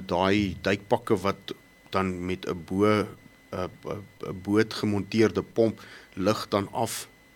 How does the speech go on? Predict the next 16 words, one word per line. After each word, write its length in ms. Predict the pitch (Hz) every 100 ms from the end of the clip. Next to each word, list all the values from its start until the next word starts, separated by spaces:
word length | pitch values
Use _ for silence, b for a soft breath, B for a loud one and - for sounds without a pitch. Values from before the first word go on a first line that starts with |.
| _
pomp 280 | - 117 104
na 220 | 101 101 92
hulle, 260 | 95 104 92 65
hulle, 480 | 90 87 92 92 90 - - -
ehm, 220 | 82 80 78 - B B B B B
ag, 200 | - -
jy 100 | 98
sien, 180 | 90 95
nou 120 | 90
het 100 | 92
ek 80 | 95
net 180 | 98 95
die 220 | 92 -
helmets, 520 | 87 104 104 82 -
dan 160 | 87 90
daai 440 | 92 90 101 95